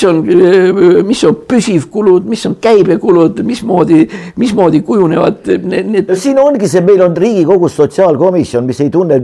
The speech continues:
Speaker 2: e-, e-, pole, pole õrna aimugi, mis tähendab anoomia, mis tähendab marginaalsus, deprivaatsus, mis on sotsioloogia põhi-, noh, põhiterminoloogia, pole sellest aimugi.
Speaker 1: No jaa,
Speaker 2: No vot
Speaker 1: aga,
Speaker 2: sama.
Speaker 1: aga see on, see on ühesõnaga, tähendab,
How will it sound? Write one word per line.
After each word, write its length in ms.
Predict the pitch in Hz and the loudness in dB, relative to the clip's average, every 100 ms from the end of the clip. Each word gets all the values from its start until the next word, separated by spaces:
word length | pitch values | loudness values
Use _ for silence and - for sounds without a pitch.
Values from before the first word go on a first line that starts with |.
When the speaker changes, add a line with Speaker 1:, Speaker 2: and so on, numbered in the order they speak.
| 110 | -4
Speaker 2:
e-, 180 | 127 120 127 | -14 -14 -4
e-, 140 | 151 | -4
pole, 300 | 156 147 143 | -2 -4 -4
pole 300 | 92 160 151 | -2 -2 -2
õrna 540 | 165 220 220 190 160 180 | -2 0 0 0 0 2
aimugi, 320 | 175 131 107 | 2 0 -4
mis 160 | 131 - | -6 -4
tähendab 320 | 147 120 110 | -2 0 -2
anoomia, 600 | 131 135 185 151 110 98 | -4 0 2 2 2 -2
mis 160 | 107 - | -4 -4
tähendab 320 | 135 123 107 | -4 -4 -2
marginaalsus, 680 | 170 165 131 104 92 80 82 | 0 0 0 -2 -6 -8 -6
deprivaatsus, 760 | 170 180 - 110 98 87 85 - - - | -2 0 0 0 -2 -4 -10 -18 -20 -20
mis 180 | - 95 | -12 -2
on 100 | 139 | -2
sotsioloogia 640 | 143 180 - 143 127 131 | 0 -2 0 0 0 0
põhi-, 400 | - 170 180 147 120 - - | -2 0 2 0 -6 -10 -20
noh, 180 | - 120 _ _ | -8 -8 _ _
põhiterminoloogia, 1120 | - 196 160 147 107 143 135 131 135 170 104 80 - _ | 0 2 4 0 2 0 2 0 2 2 2 -4 -14 _
pole 160 | 175 | -2
sellest 260 | 113 147 - | 0 0 0
aimugi. 400 | 156 131 85 76 | 0 0 -4 -8
Speaker 1:
No 80 | - | -14
jaa, 140 | - | -14
Speaker 2:
No 60 | - | -6
vot 120 | 185 | -6
Speaker 1:
aga, 80 | - | -6
Speaker 2:
sama. 340 | - 214 131 - 170 | -2 -2 0 -2 0
Speaker 1:
aga 180 | 185 196 | 0 0
see 140 | 185 262 | 0 0
on, 220 | 262 220 202 | 0 0 -2
see 180 | 190 285 | -2 -2
on 160 | 240 | -2
ühesõnaga, 540 | 208 190 226 202 175 - | 0 0 0 -2 -4 -4
tähendab, 480 | 175 175 147 190 | -2 -2 -2 -6